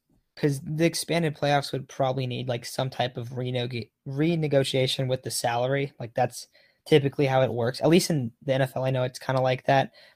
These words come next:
That's why you'll have, like, a lot of, like, salaries get adjusted and whatnot. I think that happened last offseason when they added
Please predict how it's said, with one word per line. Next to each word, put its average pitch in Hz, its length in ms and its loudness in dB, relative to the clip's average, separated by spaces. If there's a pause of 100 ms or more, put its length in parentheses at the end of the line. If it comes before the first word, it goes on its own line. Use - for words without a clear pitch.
That's 117 160 0
why 139 80 6
you'll 127 140 4
have, 127 240 2
like, 117 200 -2
a 120 60 -4
lot 117 200 0
of, 117 80 -8 (360)
like, 120 160 -6
salaries 123 460 2
get 120 140 -2
adjusted 117 360 -2
and 127 80 0
whatnot. 131 260 2
I 123 80 0
think 208 260 2
that 180 120 4
happened 135 360 2
last 127 260 2
offseason 127 480 0
when 127 140 0
they 123 280 0
added 127 460 2